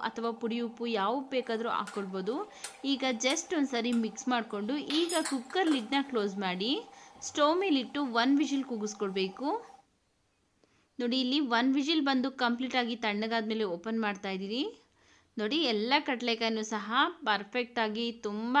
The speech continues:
ಹದವಾಗಿ ಬೆಂದಿರುತ್ತೆ. ಒಂದೇ ವಿಸಿಲ್ ಹಾಕ್ಸ್ಕೋಬೇಕು, ಎರಡು ಮೂರು ವಿಸಿಲ್ ಹಾಕ್ಸಿದ್ರೆ ನುಣ್ಣಗಾಗ್ಬಿಡುತ್ತೆ.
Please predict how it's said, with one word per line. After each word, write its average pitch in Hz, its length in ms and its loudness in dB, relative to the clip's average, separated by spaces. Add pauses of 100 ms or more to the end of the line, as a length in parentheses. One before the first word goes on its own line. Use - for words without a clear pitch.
(160)
ಹದವಾಗಿ 247 580 4
ಬೆಂದಿರುತ್ತೆ. 214 680 0 (1300)
ಒಂದೇ 247 380 4
ವಿಸಿಲ್ 269 320 0
ಹಾಕ್ಸ್ಕೋಬೇಕು, 233 680 2
ಎರಡು 226 300 6
ಮೂರು 285 240 6
ವಿಸಿಲ್ 240 300 2
ಹಾಕ್ಸಿದ್ರೆ 220 480 0
ನುಣ್ಣಗಾಗ್ಬಿಡುತ್ತೆ. 226 840 2